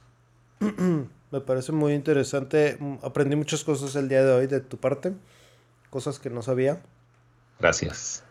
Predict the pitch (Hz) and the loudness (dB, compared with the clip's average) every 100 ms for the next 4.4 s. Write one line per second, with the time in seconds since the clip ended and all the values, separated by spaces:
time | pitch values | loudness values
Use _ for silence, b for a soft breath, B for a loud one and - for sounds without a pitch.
0 | _ - 135 131 135 139 139 131 143 143 | _ -2 4 6 6 4 2 0 4 6
1 | 143 127 - _ _ - 135 117 127 127 | 6 4 0 _ _ 0 0 0 -4 0
2 | 127 131 131 127 123 120 - 147 139 139 | 2 4 6 8 8 4 0 0 2 -2
3 | - 135 127 123 143 131 160 139 131 127 | -2 0 0 0 -4 0 0 2 4 4
4 | 139 156 202 | 6 4 2